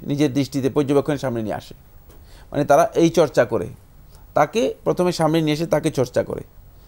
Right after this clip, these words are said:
তাকে দেখে যে সে আমাকে সব কিছু দেখতেছে, সে আমার প্রতি খুব খেয়াল করতেছে, সে আমাকে সাহায্য করতেছে, ইত্যাদি ইত্যাদি। এ,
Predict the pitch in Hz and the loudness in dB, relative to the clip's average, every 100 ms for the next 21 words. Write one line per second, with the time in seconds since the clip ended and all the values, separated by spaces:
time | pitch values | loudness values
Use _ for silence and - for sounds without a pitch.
0 | - - - 131 185 185 - - 139 139 | -20 -8 -4 0 0 0 -6 -6 -2 0
1 | 156 156 - 160 160 139 143 147 - 143 | 2 0 2 4 4 4 2 0 0 -2
2 | 143 139 127 - 139 - 127 139 127 135 | -2 -4 -4 -2 -2 0 0 0 0 -2
3 | - 131 131 127 - - - 135 - 135 | -2 -4 -6 -6 -14 -16 -4 -4 2 2
4 | 131 131 - - 135 - 127 131 131 131 | 2 -4 -6 -4 -4 0 0 0 -2 -4
5 | 127 131 131 135 123 131 139 123 - 127 | 0 0 0 -4 -6 -6 -6 -4 0 -2
6 | 113 - 98 - - - - - - | -2 -10 -12 -16 -20 -20 -20 -2 0